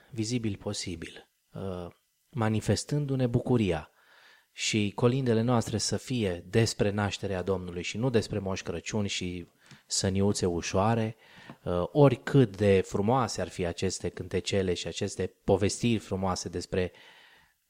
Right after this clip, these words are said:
magia Crăciunului și toate aspectele acestea, să trăim bucuria nașterii Domnului și această bucurie să se vadă,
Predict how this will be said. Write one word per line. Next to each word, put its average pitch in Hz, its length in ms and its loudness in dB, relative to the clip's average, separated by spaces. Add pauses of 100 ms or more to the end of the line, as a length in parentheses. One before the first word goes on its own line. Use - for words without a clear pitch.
magia 101 680 4
Crăciunului 95 800 -2
și 82 520 -6 (240)
toate 101 240 0
aspectele 95 500 -2
acestea, 98 600 -4 (360)
să - 220 -2
trăim 123 640 2
bucuria 110 800 0
nașterii 101 560 -2
Domnului 95 300 2
și - 100 -8
această 117 360 -4
bucurie 101 420 -4
să - 140 -6
se - 180 -10
vadă, 87 340 -2